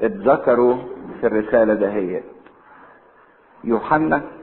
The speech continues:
باعت لواحد اسمه غايس، غايوس، واتكلم عن اتنين، واحد اسمه ديوتريفوس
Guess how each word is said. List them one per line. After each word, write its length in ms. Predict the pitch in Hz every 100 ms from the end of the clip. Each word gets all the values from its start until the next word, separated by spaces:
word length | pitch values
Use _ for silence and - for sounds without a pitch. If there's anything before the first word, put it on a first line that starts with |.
| - - _ _ _ - - - - - - -
باعت 460 | - 135 131 113 -
لواحد 380 | 117 127 127 107
اسمه 400 | - 123 123 120 123 - - _ - - - -
غايس، 520 | 110 135 156 151 147 - - - - _ - -
غايوس، 440 | 110 143 156 156 151 - - - - - -
واتكلم 720 | 120 120 - 208 208 180 139
عن 180 | 123 123
اتنين، 460 | 120 123 123 110 110
واحد 400 | 156 165 156 117
اسمه 280 | 143 131
ديوتريفوس 680 | 117 123 120 147 175 175 165